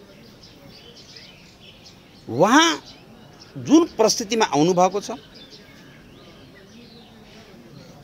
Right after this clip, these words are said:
दस बुँदे सहमति लिएर, त्यो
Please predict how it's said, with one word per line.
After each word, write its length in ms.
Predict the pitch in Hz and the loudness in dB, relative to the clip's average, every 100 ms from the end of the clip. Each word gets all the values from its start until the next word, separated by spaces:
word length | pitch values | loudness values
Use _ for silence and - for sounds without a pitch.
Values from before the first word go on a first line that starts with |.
| - - - 175 - - | -20 -20 -20 -20 -10 -2
दस 180 | 190 190 | 0 0
बुँदे 320 | 196 185 135 | 2 2 2
सहमति 440 | - 147 143 - 208 | -2 -2 -4 -4 -6
लिएर, 280 | 220 226 320 294 - - - - - - - - - - - | 0 0 0 -10 -14 -16 -20 -20 -20 -20 -20 -20 -20 -20 -10
त्यो 100 | - | 2